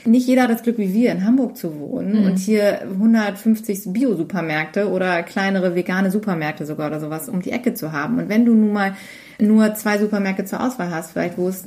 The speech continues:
Speaker 1: diese ganzen Sonder- oder anderen Produkte nicht gibt, ist es doch grandios, wenn da trotzdem auf einmal dazwischen irgendwie so eine Rügenwalder vegane Schinkenwurst steht oder ein
Speaker 2: Mhm.
Speaker 1: Alpro Sojamilch oder sowas.
Speaker 2: Aktuell sind wir, glaub ich,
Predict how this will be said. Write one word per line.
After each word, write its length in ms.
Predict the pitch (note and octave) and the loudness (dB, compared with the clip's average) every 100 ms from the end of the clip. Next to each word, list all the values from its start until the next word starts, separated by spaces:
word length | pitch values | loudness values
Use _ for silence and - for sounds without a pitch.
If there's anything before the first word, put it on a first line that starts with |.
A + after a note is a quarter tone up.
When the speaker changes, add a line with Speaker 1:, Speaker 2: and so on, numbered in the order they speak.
| - | -10
Speaker 1:
diese 280 | A3 F#3+ G3 | -6 -4 -2
ganzen 540 | G#3+ B3 A#3 A3 G#3+ - - _ | 0 2 4 4 2 -6 -20 _
Sonder- 500 | F3 D#3+ F3+ G#3 F#3 | -6 0 2 2 0
oder 140 | E3+ E3+ | 0 0
anderen 260 | F#3 F#3 | -2 -2
Produkte 360 | - F3 E3+ E3 | -4 -6 -6 -8
nicht 260 | D#3+ - | -8 -6
gibt, 320 | - A3 A3 - - - | 0 0 0 -10 -20 -8
ist 100 | F3+ | -6
es 60 | E3+ | -2
doch 200 | F3 - | -4 -4
grandios, 680 | E3+ E3+ F3+ A3+ G3+ G#3 | -4 -2 2 2 2 0
wenn 160 | F#3 F3+ | -2 -2
da 260 | F3 E3+ - | -2 -4 -8
trotzdem 420 | - G#3+ G#3+ G3 | -6 -6 -2 -2
auf 140 | F3+ - | -2 -4
einmal 300 | F3 F3+ E3+ | -4 -2 -2
dazwischen 640 | E3 - G#3 E3+ F#3 A3+ | -4 -6 -4 -2 -2 -2
irgendwie 320 | F3 F3 F3 | -2 -2 -2
so 120 | E3+ | -2
eine 320 | E3+ E3 E3 E3+ | -2 -2 -4 -4
Rügenwalder 640 | F#3+ F#3+ F3+ F3 E3+ E3+ E3 | 0 2 2 2 2 2 0
vegane 680 | E3+ E3+ E3+ E3+ E3+ E3 F3 - _ _ | 0 0 0 0 0 -2 -4 -12 _ _
Schinkenwurst 580 | - B3+ G#3+ C#3 D#3+ - | 2 4 4 2 -2 -4
steht 340 | - D#3 D3+ | -6 -4 -2
oder 240 | D#3 E3 D#3+ | -2 -2 -2
ein 340 | D#3 G3+ F#3+ | 0 2 2
Speaker 2:
Mhm. 60 | F#3 | 2
Speaker 1:
Alpro 440 | - F#3 - F3+ | 0 -4 -2 0
Sojamilch 720 | E3+ F#3 F#3 D3+ D3+ D3+ D3+ | 2 2 2 0 -2 -2 -4
oder 160 | E3 D3+ | -6 -6
sowas. 360 | - - - - _ - _ _ _ _ - F#3+ | -6 -8 -10 -14 _ -20 _ _ _ _ -6 -2
Speaker 2:
Aktuell 500 | A3 - A3+ G#3 G#3 | -2 0 0 2 2
sind 160 | G3 G3+ | 0 0
wir, 80 | |
glaub 220 | G#3 G3 G3 | 0 -2 -2
ich, 160 | G3 | -4